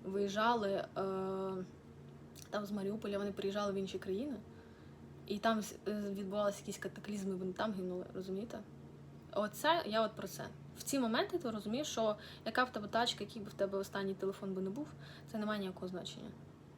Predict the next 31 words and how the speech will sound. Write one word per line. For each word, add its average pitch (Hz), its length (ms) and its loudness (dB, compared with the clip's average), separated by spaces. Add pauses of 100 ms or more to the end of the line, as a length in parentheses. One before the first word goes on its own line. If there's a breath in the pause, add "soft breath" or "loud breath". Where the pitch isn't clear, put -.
(120)
І 214 60 0
матеріальні 240 500 4
ці - 120 -6
речі, 202 380 0 (640 loud breath)
ти 226 80 -6
трошки 226 280 0
на 208 60 2
іншому 202 300 0
рівні, 180 260 0
да, 196 80 2
якби 233 200 0
знаходишся. 190 680 -4
Ти - 80 -6
розумієш, 208 280 0
що - 120 -2
цінність 294 720 0
в 196 60 -4
житті 196 300 -2
трошки 208 380 -4
в - 100 -6
інших 190 260 -4
речах. - 260 -10 (440 loud breath)
Тому, 226 420 4
як 214 180 -2
бачите, 247 540 2 (160)
е, 196 460 2
це 220 120 -2
дивно 226 400 2
і 196 40 0
це - 120 -6
страшно, 285 480 0